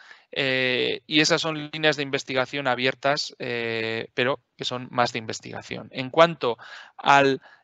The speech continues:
eh, a la última pregunta, ¿no? Eh, que comentaba Pachi, eh, nosotros como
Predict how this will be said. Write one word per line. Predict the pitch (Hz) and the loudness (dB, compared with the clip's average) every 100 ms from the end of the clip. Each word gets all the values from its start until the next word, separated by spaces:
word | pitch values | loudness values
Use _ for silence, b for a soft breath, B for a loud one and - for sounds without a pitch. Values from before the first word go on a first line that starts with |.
| _ - | _ -2
eh, | 139 135 131 131 127 127 127 127 123 123 | 2 2 2 2 0 0 0 0 2 2
a | |
la | 127 | 2
última | 147 180 156 | 0 -2 -4
pregunta, | 147 131 151 135 131 | -2 -4 -6 -6 -4
¿no? | 139 170 160 | -4 -6 -6
Eh, | 135 131 123 | -4 -4 -6
que | 135 | -8
comentaba | 135 127 127 147 143 143 135 135 135 | -8 -8 -4 2 4 6 4 2 2
Pachi, | 151 151 - 190 - _ B B B B - | 0 0 -2 -6 -8 _ B B B B 0
eh, | 147 139 135 131 131 | 4 6 4 2 0
nosotros | 139 139 160 156 165 | -2 -2 0 -2 -4
como | 170 156 | -8 -10